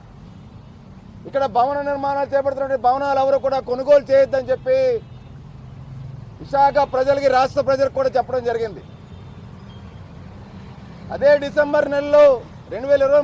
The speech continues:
మూడులో పిఏసీ చైర్మన్, ప్రస్తుత రాష్ట్ర మంత్రివర్యులు నాదెండ్ల మనోహర్ గారు కూడా ఇక్కడికి వచ్చి నిరసన కార్యక్రమం వ్యక్తం చే-, చేయడం జరిగింది.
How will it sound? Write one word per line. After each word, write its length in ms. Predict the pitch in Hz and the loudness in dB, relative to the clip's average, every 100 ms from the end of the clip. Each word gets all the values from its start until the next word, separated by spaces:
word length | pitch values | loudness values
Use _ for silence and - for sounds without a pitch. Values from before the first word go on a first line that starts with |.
| 277 | 2
మూడులో 320 | 285 285 254 - - - - - - - - - - - - - - - | 0 2 2 -2 -12 -20 -18 -20 -20 -20 -20 -20 -20 -20 -20 -20 -20 -16
పిఏసీ 440 | 226 277 285 285 285 277 | 2 6 6 2 -8 2
చైర్మన్, 480 | 285 277 294 277 226 - - - - - - - - - - - - | 2 2 0 -2 -6 -18 -20 -20 -20 -20 -20 -20 -20 -20 -20 -20 -6
ప్రస్తుత 360 | 214 226 285 285 277 247 | -6 -6 -2 2 2 2
రాష్ట్ర 300 | 262 269 294 277 | 0 0 -4 -4
మంత్రివర్యులు 640 | 262 285 285 285 285 285 254 220 - - - - - - - - - - - - - - - - - | -4 -2 0 2 6 6 6 0 -14 -20 -20 -20 -20 -20 -20 -20 -20 -20 -20 -20 -20 -20 -20 -18 -6
నాదెండ్ల 340 | 170 269 302 294 262 | -2 2 2 0 0
మనోహర్ 320 | 294 302 302 | 2 4 4
గారు 120 | 294 262 | 2 2
కూడా 180 | 277 277 269 233 - - - - - - - - | 4 6 6 4 -4 -20 -20 -20 -20 -20 -18 -8
ఇక్కడికి 240 | 269 262 262 | -4 0 -2
వచ్చి 180 | - 285 | -2 -6
నిరసన 300 | 262 262 277 277 | -6 -4 -4 -2
కార్యక్రమం 340 | 269 262 269 262 | -2 -2 -4 -6
వ్యక్తం 220 | 254 269 254 | -6 -6 -4
చే-, 160 | 233 - - | -6 -8 -6
చేయడం 220 | 240 254 247 | -4 -2 -2
జరిగింది. 320 | 240 240 170 | -2 -4 -8